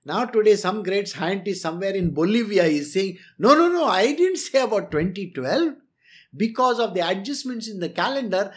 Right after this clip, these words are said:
now it is going to be twenty twenty." All right. I'm not believing in all that stuff.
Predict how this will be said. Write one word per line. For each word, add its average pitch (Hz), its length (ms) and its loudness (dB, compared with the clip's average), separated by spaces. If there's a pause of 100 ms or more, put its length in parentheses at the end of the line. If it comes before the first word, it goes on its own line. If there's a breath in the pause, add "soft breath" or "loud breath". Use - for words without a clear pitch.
(140 loud breath)
now 202 280 4
it 247 160 0
is 208 140 -2
going 196 180 -2
to 202 80 -2
be 233 140 -2
twenty 233 420 0
twenty." 185 500 0 (1700)
All 123 160 -10
right. 208 480 -2 (1080)
I'm 240 160 -4
not 294 220 0
believing 262 380 -2
in 208 100 2
all 196 220 2
that 220 160 -2
stuff. 254 340 -2